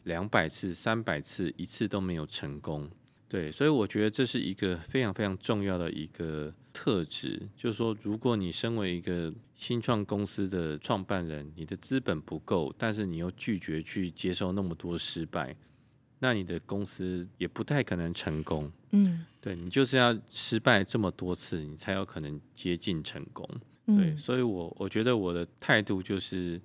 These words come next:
Speaker 1: 我就是一直试，一直试，一直试，试到整个公司的这个资本是足够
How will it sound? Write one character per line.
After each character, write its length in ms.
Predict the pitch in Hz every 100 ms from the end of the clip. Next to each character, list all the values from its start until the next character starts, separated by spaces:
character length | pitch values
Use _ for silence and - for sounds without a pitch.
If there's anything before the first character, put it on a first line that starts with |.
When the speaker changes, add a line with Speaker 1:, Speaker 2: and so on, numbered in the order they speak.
| _ _
Speaker 1:
我 120 | 101
就 100 | 123
是 140 | 120 -
一 100 | 113
直 180 | -
试， 280 | 92 - 98
一 80 | 90
直 180 | - 92
试， 220 | - 76
一 100 | 80
直 160 | - 76
试， 340 | - 80 - 104 -
试 260 | - 120 104
到 340 | 101 87 76 - -
整 160 | 90
个 80 | 87
公 200 | 87 113
司 220 | - 110 104
的 160 | 92
这 140 | 82 92
个 420 | 85 76 73 -
资 220 | - 127
本 240 | 117 80 73
是 180 | 104
足 280 | 87 - 85
够 360 | 92 104 78